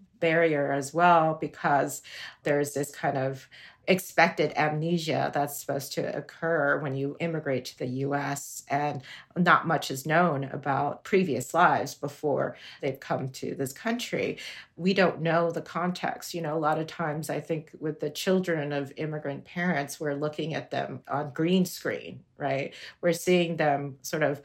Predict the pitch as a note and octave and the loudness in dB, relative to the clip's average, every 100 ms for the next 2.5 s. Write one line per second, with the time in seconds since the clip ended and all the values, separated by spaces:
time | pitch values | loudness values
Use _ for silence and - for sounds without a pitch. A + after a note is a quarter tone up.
0 | - - - - G3 F#3 F3+ E3+ E3 E3 | -16 -20 -18 -2 6 10 10 10 10 8
1 | A2 D3 D3 - F3 E3 D#3+ D#3 E3 - | 4 2 0 4 8 10 8 6 0 -4
2 | D#3+ D#3 D3+ D3 | -2 0 2 0